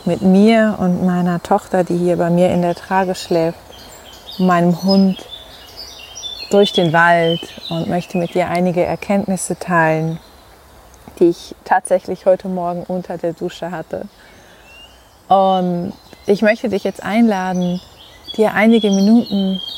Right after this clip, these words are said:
einige Momente für dich Zeit zu nehmen. Wenn du magst, schließe dafür die Augen und leg deine Hände auf deinen Unterbauch und fühle, wie du geatmet wirst.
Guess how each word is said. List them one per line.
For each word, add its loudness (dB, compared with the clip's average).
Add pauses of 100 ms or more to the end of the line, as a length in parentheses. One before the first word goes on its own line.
(760)
einige 0
Momente 4
für 0
dich -4
Zeit -2
zu -4
nehmen. -2 (480)
Wenn 4
du 6
magst, 2
schließe 2
dafür 0
die 2
Augen 0 (1700)
und 0
leg 6
deine -2
Hände 4
auf -4
deinen -2
Unterbauch -6
und -4
fühle, 4
wie 2
du -4
geatmet -6
wirst. -4